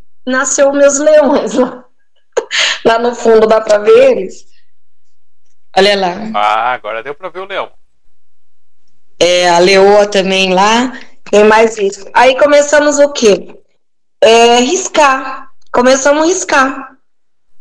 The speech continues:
Speaker 1: Riscar, riscar, riscar, riscar. Aí saiu essa parede da pandemia uma vez, aí passou a pandemia, começamos a passar massa corrida aqui, e eu falei: agora nós vamos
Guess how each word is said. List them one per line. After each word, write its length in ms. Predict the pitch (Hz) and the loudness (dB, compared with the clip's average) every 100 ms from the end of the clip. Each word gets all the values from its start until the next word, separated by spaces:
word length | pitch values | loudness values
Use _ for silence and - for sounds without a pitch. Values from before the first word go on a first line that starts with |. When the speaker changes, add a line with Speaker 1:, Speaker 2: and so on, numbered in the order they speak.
| - 226 | -4 0
Speaker 1:
Riscar, 520 | 220 226 277 269 277 | 0 2 2 2 -2
riscar, 440 | 262 - 262 254 | -6 0 2 2
riscar, 440 | 254 247 254 247 254 | -2 -2 2 4 2
riscar. 720 | 240 - 254 277 302 - - - - - | 0 -2 2 2 0 -8 -18 -20 -20 -2
Aí 400 | 220 240 247 269 | 0 2 2 -2
saiu 500 | 254 - 277 262 254 | -2 0 2 2 2
essa 240 | 247 247 233 | 0 0 0
parede 460 | 240 226 226 220 | 2 4 4 4
da 120 | 220 | 2
pandemia 760 | 214 - 220 220 214 208 202 202 | 0 2 2 4 4 4 4 4
uma 360 | 226 269 262 220 | 2 2 2 2
vez, 380 | 247 277 262 - | 2 2 -4 -2
aí 160 | 247 | -2
passou 300 | - 156 277 | -2 -2 0
a 60 | 262 | 0
pandemia, 880 | 262 233 226 214 254 285 277 240 240 - - - - | 2 4 4 4 2 2 2 2 -2 -14 -18 -18 -4
começamos 480 | 240 240 233 254 240 | 0 2 2 0 2
a 40 | |
passar 380 | 233 233 226 220 | 0 0 0 0
massa 360 | 214 214 220 | -2 -4 -4
corrida 580 | 220 214 208 220 214 202 | 0 2 2 2 4 4
aqui, 380 | 202 - 247 247 - - - - | 2 2 0 0 -6 -14 -16 0
e 60 | 202 | 2
eu 180 | 226 226 | 2 2
falei: 600 | 240 226 226 226 226 220 | 0 2 4 6 6 4
agora 560 | 214 214 220 233 196 233 | 2 0 0 -4 -8 -8
nós 340 | 220 226 202 | -4 -4 -2
vamos 380 | 208 226 254 | 0 0 -2